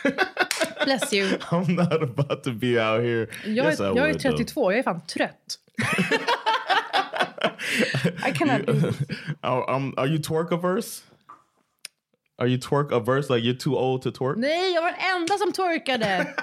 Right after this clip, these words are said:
Speaker 1: <laughs>
Speaker 2: För nu
Speaker 1: Okay, so you felt the we-,
Speaker 2: Nej,
Speaker 1: I'm
Speaker 2: men
Speaker 1: not
Speaker 2: nu
Speaker 1: talking about
Speaker 2: kommer
Speaker 1: you.
Speaker 2: vi till problemet med den här publiken. De här tre första låtarna,
Speaker 1: Mhm.
Speaker 2: de understryker, och som kanske faktiskt var fel med publiken,
Speaker 1: Mhm.
Speaker 2: att folk är där av så många olika anledningar.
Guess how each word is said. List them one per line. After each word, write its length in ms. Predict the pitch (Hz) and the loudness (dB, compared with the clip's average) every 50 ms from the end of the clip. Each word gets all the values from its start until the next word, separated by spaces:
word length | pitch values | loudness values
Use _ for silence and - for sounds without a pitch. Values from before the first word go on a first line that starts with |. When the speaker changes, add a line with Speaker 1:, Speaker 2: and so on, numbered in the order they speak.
| - - _ | -8 -10 _
Speaker 1:
<laughs> 320 | _ _ _ - - _ - | _ _ _ -14 -14 _ -8
Speaker 2:
För 100 | - 294 | -4 -2
nu 120 | 294 320 | 0 0
Speaker 1:
Okay, 280 | 339 220 220 - - 247 | 0 0 0 0 -2 0
so 100 | - 208 | 0 0
you 260 | 180 175 277 330 320 | 0 2 0 0 0
felt 220 | - 202 175 160 | 0 0 0 0
the 60 | - 156 | 0 0
we-, 200 | 147 170 226 226 | 0 0 -2 0
Speaker 2:
Nej, 100 | 233 294 | 0 0
Speaker 1:
I'm 20 | 330 | 2
Speaker 2:
men 120 | 349 359 | 2 2
Speaker 1:
not 100 | 349 349 | 2 2
Speaker 2:
nu 0 | |
Speaker 1:
talking 160 | 392 403 427 | 2 2 0
about 120 | 427 - - - | 0 0 0 0
Speaker 2:
kommer 200 | 381 415 440 415 | 0 0 0 2
Speaker 1:
you. 80 | 392 381 | 2 0
Speaker 2:
vi 60 | 359 | 2
till 100 | - 339 - | 0 -2 -2
problemet 720 | - 330 262 269 359 392 403 370 320 262 226 208 196 202 | -2 -4 -2 0 0 0 0 0 0 0 -2 -2 -4 -4
med 160 | - 240 254 254 | -4 -4 -2 -2
den 80 | 233 208 | -4 -4
här 40 | |
publiken. 680 | - 262 247 320 330 294 - - - 180 - - 196 180 - - - - - - - - - _ _ _ _ _ _ - | -4 -2 0 2 0 0 0 0 -2 -2 0 0 -4 -8 -10 -14 -18 -16 -16 -18 -18 -20 -20 _ _ _ _ _ _ -10
De 200 | 311 214 233 277 | -6 -2 0 2
här 80 | 294 330 | 2 2
tre 320 | 330 - - - 320 294 | 0 -2 -2 0 2 2
första 280 | 262 - 285 - - 262 | 2 0 0 0 0 0
låtarna, 680 | 262 277 262 247 254 - 339 240 - 104 - - 185 - _ | 2 2 0 0 0 0 -2 0 0 -2 -2 -2 -6 -8 _
Speaker 1:
Mhm. 260 | - - 202 208 202 | -6 -2 0 0 2
Speaker 2:
de 420 | 214 262 269 302 320 320 311 302 262 - - - | 2 2 2 2 2 2 2 0 0 -2 -6 -4
understryker, 1200 | - 330 302 254 226 220 202 214 220 214 - 339 349 349 311 247 - _ - 143 143 143 156 - - | 0 2 2 4 2 2 2 0 0 -2 -2 0 0 0 0 -2 -4 _ -4 -2 -2 0 -2 -4 -6
och 60 | - | -6
som 120 | - - 233 | -4 -4 -4
kanske 340 | - 247 226 214 - 233 214 | -2 0 0 0 0 0 0
faktiskt 400 | 233 226 - - 214 208 214 240 | -2 -4 -4 -4 -4 -4 -2 0
var 200 | 381 381 262 190 | 0 0 0 -2
fel 440 | - - - - 80 85 85 - | -4 -6 -6 -4 -4 -6 -8 -8
med 80 | - 190 | -6 -4
publiken, 540 | 196 185 180 156 120 - - - - - - _ _ - | -4 -2 -2 -4 -6 -6 -10 -12 -12 -12 -14 _ _ -6
Speaker 1:
Mhm. 240 | - 95 107 101 98 98 - - _ | -2 0 2 2 0 -2 -4 -12 _
Speaker 2:
att 140 | - - - | -8 -6 -2
folk 200 | - 294 277 - | -2 -2 0 0
är 60 | 320 | -2
där 180 | 247 302 294 277 | 0 0 0 0
av 100 | 247 240 | 0 -2
så 120 | - 269 | -2 0
många 440 | 247 247 254 277 262 240 240 247 247 | 0 0 2 2 0 0 0 0 0
olika 260 | 240 233 208 - - | 0 -2 -2 -2 -2
anledningar. 600 | 247 233 233 277 294 240 226 190 175 175 180 175 | -2 0 2 0 0 0 0 0 0 0 -2 -2